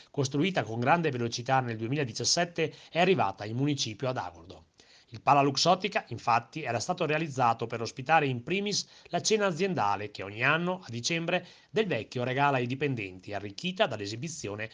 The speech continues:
di un cantante famoso, ma anche per l'organizzazione di grossi eventi e spettacoli. Ora invece, per un periodo temporaneo, la megastruttura sulla piana di Mogne, a fianco della tangenziale di Agordo,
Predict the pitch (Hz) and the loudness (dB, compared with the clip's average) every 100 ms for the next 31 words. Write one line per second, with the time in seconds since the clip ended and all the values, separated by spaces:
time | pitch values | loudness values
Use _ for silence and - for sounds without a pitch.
0 | - - 196 220 185 190 190 196 208 165 | -8 -4 2 0 2 -2 -2 -2 -2 -2
1 | 92 92 - _ - _ 170 120 92 98 | -6 -14 -20 _ -20 _ 4 4 2 -8
2 | 90 127 110 107 113 - - 92 87 101 | -8 -6 -6 -6 -4 -4 -6 -12 -14 -10
3 | 175 175 170 - 202 110 98 156 147 196 | -4 -2 0 2 0 0 -8 -10 -6 -8
4 | 190 90 - - _ _ _ _ _ _ | -8 -16 -16 -20 _ _ _ _ _ _
5 | - 156 208 202 208 202 233 185 117 107 | 0 4 6 6 4 4 2 -2 -8 -8
6 | 104 110 123 123 117 123 117 127 143 160 | -8 -2 0 2 2 -2 -4 2 2 2
7 | 160 156 - - - 113 151 196 - 175 | 0 -4 -12 -20 -8 0 2 4 2 -2
8 | - 196 196 143 113 101 131 131 123 117 | -4 2 2 2 -2 -6 -2 -2 -2 0
9 | 139 175 185 101 - 117 131 131 113 107 | 2 2 0 -6 -6 -2 -2 -4 -4 -4
10 | 107 107 110 104 143 123 120 147 170 160 | -6 -8 -8 -2 -2 0 4 4 4 2
11 | 175 | -2